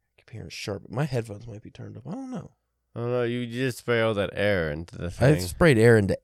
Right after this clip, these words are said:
Speaker 1: everything. This one goes more into script writing,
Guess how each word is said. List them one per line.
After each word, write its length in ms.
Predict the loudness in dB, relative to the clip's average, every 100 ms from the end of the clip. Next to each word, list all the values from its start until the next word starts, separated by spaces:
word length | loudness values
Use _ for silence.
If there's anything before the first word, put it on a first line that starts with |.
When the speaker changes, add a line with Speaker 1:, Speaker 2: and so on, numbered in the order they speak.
| 0
Speaker 1:
everything. 680 | 2 0 -6 -8 -10 -12 -18 _ _ _ _ 2
This 220 | 4 6
one 140 | 6
goes 220 | 8 8
more 200 | 8 6 6
into 180 | 2
script 360 | -2 -4 -4 0
writing, 420 | 0 0 -2 -6